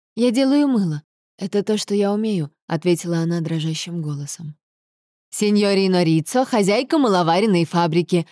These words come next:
объяснила Кончета, отчаянно пытаясь снова привлечь внимание Джорджо. "Дом Риццо, видишь?" — она указала на упаковки, сваленные на полу.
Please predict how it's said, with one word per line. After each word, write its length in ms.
объяснила 600
Кончета, 600
отчаянно 580
пытаясь 460
снова 340
привлечь 480
внимание 520
Джорджо. 540
"Дом 240
Риццо, 340
видишь?" — 500
она 320
указала 440
на 200
упаковки, 540
сваленные 580
на 140
полу. 420